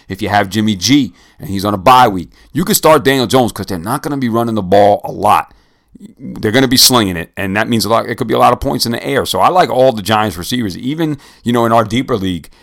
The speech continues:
in the sixteen team, if I'm in a jam, I'll even look to Darius Slayton 'cause you can get eight to, eight to ten points from that guy. So, uh, Giants wide receivers, not a bad start. Th-, is,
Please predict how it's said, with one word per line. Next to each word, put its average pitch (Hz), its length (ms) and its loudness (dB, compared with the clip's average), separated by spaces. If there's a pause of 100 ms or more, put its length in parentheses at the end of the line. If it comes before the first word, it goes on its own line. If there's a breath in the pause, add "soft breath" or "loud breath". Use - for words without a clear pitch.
in 98 100 -6
the 101 80 -2
sixteen 113 400 -2
team, 120 240 -2
if 90 80 -4
I'm 113 160 2
in 107 100 0
a 104 40 -2
jam, 117 440 -2 (120)
I'll 123 180 4
even 127 160 4
look 127 120 2
to 127 80 -4
Darius 127 400 2
Slayton 139 340 -4
'cause 87 160 -12
you 139 100 -4
can 123 140 -2
get 131 180 4
eight 117 220 -6
to, - 180 -12
eight 123 120 -4
to 113 60 -6
ten 120 220 -4
points 127 260 -2
from 104 140 -6
that 92 220 -4
guy. 90 240 -2 (320 soft breath)
So, 104 320 2
uh, 98 160 6
Giants 123 320 0
wide 143 160 4
receivers, 131 420 0
not 117 160 2
a 113 60 0
bad 113 240 2
start. 110 380 2
Th-, 107 120 -8
is, 98 140 -6